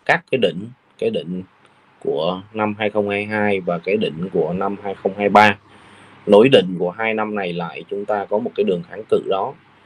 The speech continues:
Và vừa rồi chúng ta không vượt được, nhưng mà sau hai tuần điều chỉnh, à, điều chỉnh và tích lũy thì ngày hôm nay nó lại quay lên vượt ha. Đó, đó là cho thấy một cái tín hiệu khá tích cực của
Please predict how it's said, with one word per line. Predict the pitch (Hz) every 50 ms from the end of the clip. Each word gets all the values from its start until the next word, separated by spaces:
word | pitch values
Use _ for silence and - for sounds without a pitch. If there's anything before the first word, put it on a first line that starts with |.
| _ - _ _ _ _ _
Và | - 95 95 92
vừa | 85 98 95 95
rồi | 98 95 95 92
chúng | 95 107 107
ta | 120 110
không | 107 - 113 107 104
vượt | 104 90 - 92
được, | 98 87 85 _ -
nhưng | 92 104 101 101
mà | 92 87
sau | - - - 113 110 110 110 110 107
hai | - 117 113 107
tuần | 104 - 107 98 90 87 85 - _ _ _ _ _ _ -
điều | - 104 101 92 85 -
chỉnh, | 95 85 80 87 101 110 _ _ _ _ _ _ _ _ _ -
à, | 87 87 87 87
điều | 90 87 87 85
chỉnh | - 85 - - 95 98 95
và | 98 92 87 82 -
tích | - 131 135 -
lũy | - 85 78 80 85 - - _ - - _ _ _ -
thì | 95 92 92
ngày | 90 85 85
hôm | 85 92 104
nay | 101 101 98
nó | 104 113
lại | 98 76 - -
quay | 101 98
lên | 95 92 92 90
vượt | 87 87 76
ha. | - - 98 98 - _ _ - _ _ _ - _ _ _ _ -
Đó, | 85 90 98 - - - - - - - _ -
đó | - 98 107 117
là | 135 151 120 - -
cho | 107 104 104 104
thấy | 104 101 110
một | 135 135 -
cái | - 104 -
tín | 110 107 120
hiệu | 123 123 92 - - -
khá | - 107 110 127
tích | - - - -
cực | 101 85 - -
của | -